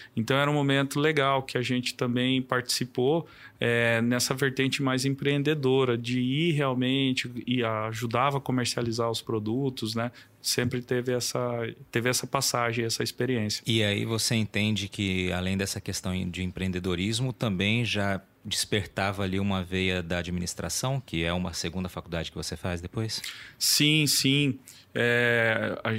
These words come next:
Speaker 1: é, assim, os meus pais, né, eles não tiveram uma formação, oportunidade de ter uma graduação, uma faculdade, né? Aliás, a minha mãe, muito depois que eu, quando eu já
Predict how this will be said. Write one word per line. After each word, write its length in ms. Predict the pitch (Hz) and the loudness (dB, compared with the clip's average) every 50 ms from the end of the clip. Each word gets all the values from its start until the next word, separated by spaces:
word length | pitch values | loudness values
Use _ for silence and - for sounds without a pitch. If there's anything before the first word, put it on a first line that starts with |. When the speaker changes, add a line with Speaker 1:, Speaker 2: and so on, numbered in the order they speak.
| 101 - - | -2 -2 -2
Speaker 1:
é, 80 | 113 110 107 | -2 -2 0
assim, 440 | 107 104 - - 120 113 110 107 - - | 0 0 0 0 0 0 0 0 -2 -4
os 240 | - 107 107 104 101 | -4 -2 -2 -2 0
meus 260 | 113 117 120 117 - | 0 2 2 2 0
pais, 520 | - - 117 117 127 147 160 156 139 120 123 | 0 0 2 2 2 4 2 2 2 2 2
né, 340 | 123 127 135 139 135 123 - | 2 2 2 2 2 0 0
eles 340 | - 113 110 110 113 113 120 | 0 0 0 0 -2 -2 0
não 200 | 120 120 127 127 | 0 0 0 0
tiveram 440 | - - - 123 123 123 131 143 | -2 -2 -2 0 2 2 2 2
uma 120 | 156 156 143 | 2 2 0
formação, 680 | - - - 139 139 135 131 120 113 - - 123 123 127 | 0 0 0 0 0 0 0 0 0 0 0 0 -2 -2
oportunidade 840 | 123 - 127 120 - 131 131 127 117 117 117 120 135 147 143 135 | 0 -2 -2 -2 0 0 0 2 2 2 2 2 2 2 0 0
de 140 | 123 131 123 | -2 -2 -4
ter 320 | 117 - 120 120 120 120 | -2 0 0 0 0 0
uma 280 | 117 113 117 117 120 117 | -2 -2 -2 -2 -2 -2
graduação, 1000 | 113 120 120 117 117 117 113 110 - - - - 113 113 117 120 120 120 117 113 | -2 0 -2 0 0 0 0 2 2 0 0 0 2 2 2 2 2 2 2 2
uma 180 | 113 113 113 110 | 2 0 0 0
faculdade, 800 | - - 117 - - 123 113 110 104 101 101 101 98 95 - 110 | -2 -2 -4 -4 -4 -4 0 0 2 2 2 2 0 -2 -2 -2
né? 220 | 107 104 117 123 - - - - - - - - - - | 0 0 -2 -4 -6 -12 -20 -20 -20 -20 -20 -20 -10 -4
Aliás, 520 | - 110 117 117 117 117 117 113 113 - | -2 0 2 4 4 4 4 2 2 0
a 120 | 117 113 110 | 0 2 2
minha 220 | 113 117 113 117 | 2 2 2 2
mãe, 460 | 120 120 123 127 143 151 147 135 127 - - | 2 2 4 4 4 4 2 0 -2 -2 0
muito 260 | 120 123 131 131 - - | 2 2 2 2 0 -2
depois 580 | 131 131 127 - 127 123 120 117 113 - - - - - - - - - | -2 -2 0 2 2 2 2 2 2 0 -4 -6 -8 -12 -12 -12 -6 0
que 100 | - 117 | 2 2
eu, 180 | 110 107 104 104 | 2 2 0 -2
quando 160 | - - 117 123 | -2 -2 0 2
eu 240 | 120 117 113 110 107 - - - | 2 2 0 -2 -4 -6 -8 -4
já 200 | 117 113 117 110 | -2 -2 -2 -2